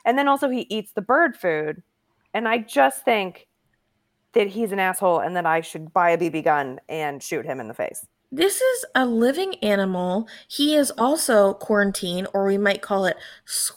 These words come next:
Speaker 2: squirrelintined,
Speaker 1: No, he's
Speaker 2: with
Speaker 1: not.
Speaker 2: you
Speaker 1: He's free
Speaker 2: at
Speaker 1: in the
Speaker 2: your
Speaker 1: world.
Speaker 2: house.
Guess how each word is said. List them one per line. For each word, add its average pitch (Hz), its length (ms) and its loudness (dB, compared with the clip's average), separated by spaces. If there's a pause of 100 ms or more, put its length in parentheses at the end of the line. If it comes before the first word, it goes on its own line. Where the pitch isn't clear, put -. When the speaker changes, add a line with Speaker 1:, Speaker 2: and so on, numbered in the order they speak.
Speaker 2:
squirrelintined, 185 840 2 (120)
Speaker 1:
No, 349 200 2
he's 294 240 2
Speaker 2:
with 254 240 6
Speaker 1:
not. - 60 -8
Speaker 2:
you 226 160 6
Speaker 1:
He's 453 220 6
free 466 160 6
Speaker 2:
at 523 100 10
Speaker 1:
in 403 60 2
the 381 80 4
Speaker 2:
your 294 120 6
Speaker 1:
world. 508 180 8 (180)
Speaker 2:
house. - 360 -10